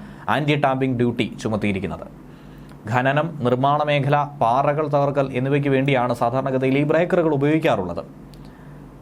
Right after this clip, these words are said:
ചൈനയിൽ നിന്നാണ് ഇവ ഇറക്കുമതി ചെയ്യാറുള്ളത്. ചൈനയിൽ നിർമ്മിച്ചതോ അല്ലെങ്കിൽ അവിടെ നിന്നും കയറ്റുമതി ചെയ്യുന്നതോ ആയിട്ടുള്ള ടിൻ പ്ലേറ്റുകൾ ഒരു ലക്ഷം കഷ്ണങ്ങൾക്ക് എഴുന്നൂറ്റി നാൽപത്തിയൊന്ന് ഡോളർ എന്ന തോതിൽ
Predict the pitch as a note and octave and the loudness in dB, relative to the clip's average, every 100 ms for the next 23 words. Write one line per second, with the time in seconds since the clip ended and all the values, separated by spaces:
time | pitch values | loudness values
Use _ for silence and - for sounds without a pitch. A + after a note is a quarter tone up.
0 | - D#3+ G3 G#3 G3 E3+ D3+ D#3 C3 C3+ | 0 2 4 4 4 4 2 0 0 0
1 | C#3 C3 C#3+ D3 C#3 C3 C3 C#3+ B2+ F#2 | 0 0 0 2 0 2 2 4 2 0
2 | F2 E2+ - - - - - - C#3 F3 | -4 -8 -14 -20 -20 -20 -4 0 2 2
3 | F3+ E3 E3+ E3+ F#3 E3+ F3+ F3+ F3+ G3 | 2 2 2 0 2 2 4 2 2 0
4 | G3 G3 F3+ G3+ A3 G#3+ F#3 F#3 F#3 F#3 | 0 2 2 2 0 2 2 0 2 2
5 | E3 D#3+ D#3 D3+ E3+ - D#3+ E3+ F3 D3+ | 2 0 0 0 -2 -8 -4 -4 -2 0
6 | D3+ D3+ F2+ - - - - - - C3 | 0 0 -2 -6 -20 -20 -20 -20 0 2
7 | G3 E3+ E3 F3 E3 D3 F3 E3 C3+ B2+ | 4 2 0 0 0 -2 -2 0 0 0
8 | F#3+ - - - - - A#2+ D#3+ F3+ F3+ | -2 -10 -20 -20 -20 -2 0 2 4 4
9 | D#3 D3 E3 G3 F3 D#3+ F3 F3 D3+ D#3 | 2 0 0 -2 0 2 2 4 4 2
10 | D#3 C3+ C#3+ C3 B2 G2 | 0 0 2 2 0 -2